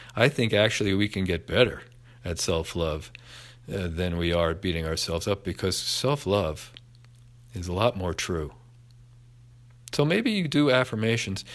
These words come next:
and I think that's great, 'cause affirmations are another way to tidy up the, uh, our consciousness and make it safer. It's a beautiful, uh, expression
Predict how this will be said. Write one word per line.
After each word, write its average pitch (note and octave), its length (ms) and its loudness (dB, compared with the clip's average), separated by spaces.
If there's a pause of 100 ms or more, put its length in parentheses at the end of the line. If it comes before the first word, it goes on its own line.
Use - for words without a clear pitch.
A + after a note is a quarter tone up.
(160)
and G#2 160 2
I A#2 60 6
think C#3+ 240 -2
that's B2 220 2
great, F#2+ 280 4
'cause G#2+ 160 -2
affirmations A#2 640 0
are G2+ 80 0
another G#2 320 0
way D#2+ 300 -2 (300)
to - 100 -10
tidy E2+ 480 0
up D#2+ 240 -4
the, D#2+ 400 -2
uh, D#2+ 180 -4 (520)
our E2+ 160 -4
consciousness - 680 -4
and E2 120 -6
make D#2+ 180 -4
it E2+ 100 -6
safer. E2 460 -2
It's - 180 -6
a F2+ 200 -2
beautiful, F#2+ 640 0 (480)
uh, E2 280 -4
expression F2 840 0